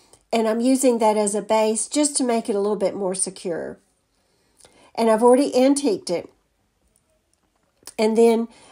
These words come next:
I, but I used the Waverly Antique Wax. And you can tell the difference. If you'll look over at that little light switch plate, the way that the antique wax on Waverly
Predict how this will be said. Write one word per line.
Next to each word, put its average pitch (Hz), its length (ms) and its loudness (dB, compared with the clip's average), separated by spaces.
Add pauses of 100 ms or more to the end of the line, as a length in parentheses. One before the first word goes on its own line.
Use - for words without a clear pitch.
I, 220 140 4
but 226 200 2
I 226 40 4
used 233 340 0
the 208 80 0
Waverly 190 800 0 (220)
Antique 208 420 -2
Wax. - 480 -6
And 208 260 -4
you 247 220 2
can 320 220 2
tell 339 240 4
the 359 80 -2
difference. 339 560 -2
If 185 140 -10
you'll 254 180 2
look 285 180 -2
over 277 180 4
at 262 120 -2
that 262 160 2
little 240 160 0
light 247 280 0
switch - 320 -8
plate, 165 380 -4 (600)
the 220 100 2
way 233 240 6
that 262 220 4
the - 140 -2
antique 240 480 0
wax 233 400 2
on 214 160 0
Waverly 208 680 -2